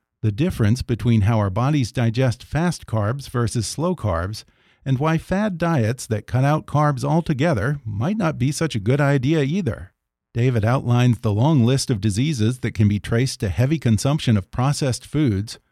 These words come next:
some of the tricks that the food industry employs to mislead consumers about what's in many processed foods,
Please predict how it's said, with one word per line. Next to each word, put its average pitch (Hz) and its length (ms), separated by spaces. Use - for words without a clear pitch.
some 156 220
of 151 80
the 127 80
tricks - 480
that 104 180
the 101 80
food 139 320
industry 120 480
employs 107 520
to - 100
mislead 143 600
consumers 113 600
about 107 280
what's 110 360
in 147 220
many 101 180
processed 98 580
foods, 123 480